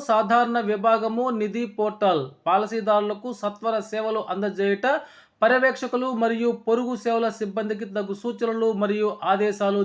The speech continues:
జారీ చేయటం గురించి. పర్యవేక్షకులకు ఇక మీదట మేకర్ మరియు చెక్కర్ బాధ్యతలను నిర్వహించుటకై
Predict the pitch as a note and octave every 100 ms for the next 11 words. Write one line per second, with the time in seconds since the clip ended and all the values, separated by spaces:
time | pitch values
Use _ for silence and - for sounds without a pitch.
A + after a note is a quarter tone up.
0 | E3 F#3 F#3+ G3+ F#3+ F#3 F#3 E3+ E3+ E3
1 | D#3+ D#3 B2+ - _ _ _ _ _ G3
2 | A#3 B3 B3 B3 B3 A#3+ A#3 C4+ C4+ G3+
3 | G#3 G#3 A3+ A#3 G3+ A3 D#3+ D#3+ A3+ A#3
4 | C4 A#3+ G3 G#3+ G#3 A3+ A3 - G#3+ G#3
5 | A#3+ A3 G3 G#3+ G#3 A3 G#3+ F#3+ C3+ -
6 | _ _ _ _ _ _ _ D3+ E3 -
7 | - _ _ E3+ G#3 A#3 G3+ A3+ A3 A#3+